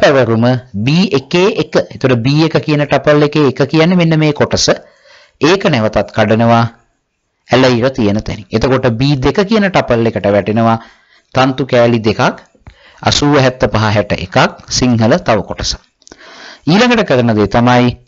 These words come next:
පී තුන කියලා විචල්‍යයක් හදා ගන්නවා බිඳුවට. ෆෝ එකක් ලියලා තිනවා, ෆෝ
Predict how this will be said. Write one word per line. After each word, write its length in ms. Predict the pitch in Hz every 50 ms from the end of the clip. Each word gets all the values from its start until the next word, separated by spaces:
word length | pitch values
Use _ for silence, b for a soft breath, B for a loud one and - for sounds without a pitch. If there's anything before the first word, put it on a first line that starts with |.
| _ -
පී 160 | 156 165 170 170 -
තුන 140 | - 156 170 180 180
කියලා 220 | 170 160 151 147 139
විචල්‍යයක් 480 | 127 127 - 127 123 120 120 113 - -
හදා 220 | 117 107 110 104 104 101
ගන්නවා 300 | 113 107 101 98 98 92 82
බිඳුවට. 440 | 95 92 92 90 98 107 107 104 - - - - - _ b b b b b b b b b b b b - -
ෆෝ 180 | - 165 196 214 208
එකක් 200 | 185 - 123 - -
ලියලා 220 | 113 117 113 113 110 -
තිනවා, 260 | 113 110 107 113 117 107 -
ෆෝ 240 | - 135 139 147 151